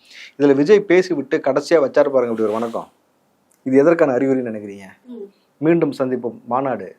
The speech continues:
Speaker 1: மாநாடுக்கு கட் அவுட்டுக்கு அழைக்கிறதுக்கான அங்க வைக்கக்கூடிய ஒரு விஷயத்த செஞ்சிருக்கிறாரு.
Speaker 2: சரி.
Speaker 1: விஜயோடைய இந்த முன்னெடுப்பு ரொம்ப, ரொம்ப ஒரு பெரிய அழகான ஒரு முன்னெடுப்பு. நேரடியாக, அதாவது இரண்டு பெரும் கட்சிகளுக்கு சவால் விட்டுருக்காரு.
Speaker 2: சரி.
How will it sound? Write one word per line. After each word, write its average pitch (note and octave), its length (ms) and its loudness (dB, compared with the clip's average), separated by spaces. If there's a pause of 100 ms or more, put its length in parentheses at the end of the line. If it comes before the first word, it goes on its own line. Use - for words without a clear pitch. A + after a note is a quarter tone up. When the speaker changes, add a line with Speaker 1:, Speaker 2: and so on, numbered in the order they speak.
(680)
Speaker 1:
மாநாடுக்கு D#3 540 4
கட் C#3+ 240 2
அவுட்டுக்கு C#3+ 260 4
அழைக்கிறதுக்கான C3+ 520 0
அங்க D3 340 2
வைக்கக்கூடிய C3+ 360 -2
ஒரு A#2 140 0
விஷயத்த C3 320 -6
செஞ்சிருக்கிறாரு. A2 540 -4
Speaker 2:
சரி. G#3 360 -6 (420)
Speaker 1:
விஜயோடைய G#3 500 6
இந்த D#3+ 160 2
முன்னெடுப்பு D#3+ 720 0
ரொம்ப, F3 300 2
ரொம்ப D#3+ 200 0
ஒரு B2+ 260 -2
பெரிய B2+ 420 -2
அழகான C3+ 440 0
ஒரு C3 120 2
முன்னெடுப்பு. B2 460 -4
நேரடியாக, D3 920 0
அதாவது C#3+ 640 2
இரண்டு E3+ 500 2
பெரும் E3+ 280 -2
கட்சிகளுக்கு D3 480 -2
சவால் C#3 360 2
விட்டுருக்காரு. A2 400 -8 (120)
Speaker 2:
சரி. - 200 -18